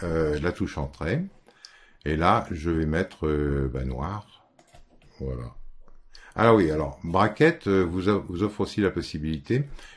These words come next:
Là, j'ai mis en surb-, je mets en surbrillance. Bon, ça, ça n'a pas rien à voir avec émettre.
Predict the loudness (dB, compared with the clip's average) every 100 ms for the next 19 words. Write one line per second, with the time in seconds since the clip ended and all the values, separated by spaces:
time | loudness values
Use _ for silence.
0 | -10 0 2 2 -2 2 2 2 0 -2
1 | -2 -2 -6 -2 2 2 0 -2 -2 0
2 | 0 -2 -4 -10 -20 -20 -8 -8 -4 -2
3 | 0 -2 -2 0 2 2 2 0 0 -2
4 | 0 -2